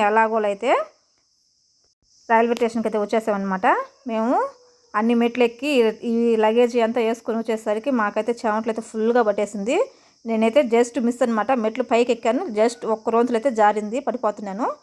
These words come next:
ఎలాగోలా కవర్ చేశానమాట. లాస్ట్కి ట్రైన్ అయితే ఎక్కేసాము. ఎక్కేసి లగేజ్ మొత్తం సీట్ల కింద పెడతా ఉన్నాం. ట్రైన్ అయితే కదిలేసింది. అప్పుడు మాకు సంతోషం అనిపించింది అనమాట. మేమైతే చాలా అంటే చాలా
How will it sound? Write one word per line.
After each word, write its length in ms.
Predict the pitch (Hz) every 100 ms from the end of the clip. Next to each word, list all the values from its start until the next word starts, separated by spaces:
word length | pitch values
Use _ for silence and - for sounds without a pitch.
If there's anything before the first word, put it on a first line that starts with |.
| _ _ - 196
ఎలాగోలా 380 | 208 202 202 240
కవర్ 180 | 208 208
చేశానమాట. 480 | 202 214 185 175 196 294 571 - _ _ _ _ _ - - 277
లాస్ట్కి 480 | 247 254 269 269 339 -
ట్రైన్ 200 | 247 247
అయితే 120 | 240 233
ఎక్కేసాము. 500 | 226 240 240 220 233 403 523 233
ఎక్కేసి 400 | 233 254 247 349 370
లగేజ్ 300 | 226 226 240 233
మొత్తం 180 | 226 269
సీట్ల 200 | 254 247
కింద 120 | 233 214
పెడతా 220 | 208 226 214
ఉన్నాం. 120 | 302 440
ట్రైన్ 180 | 220 208
అయితే 120 | 214
కదిలేసింది. 560 | 196 196 202 - 196 302 659 - _ _ _ _ _ _ _ _ _ _ - 208
అప్పుడు 280 | 208 262 254
మాకు 140 | 233 247 262
సంతోషం 320 | 233 247 247
అనిపించింది 320 | 214 202 214 208
అనమాట. 240 | 202 196 277 277 208
మేమైతే 460 | 220 220 226 233 359 523 - _ _ - 262
చాలా 240 | 220 233 233
అంటే 120 | 269 277
చాలా 160 | 220